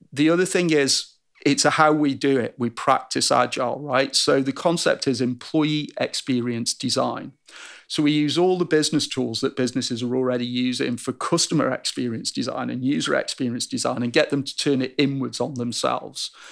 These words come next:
So what that means is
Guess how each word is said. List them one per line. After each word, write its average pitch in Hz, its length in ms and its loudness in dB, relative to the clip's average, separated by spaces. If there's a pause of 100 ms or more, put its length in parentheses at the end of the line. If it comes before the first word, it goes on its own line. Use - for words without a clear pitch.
(320)
So 143 640 6 (100)
what 165 300 6
that 160 180 8
means 160 400 4
is 127 440 2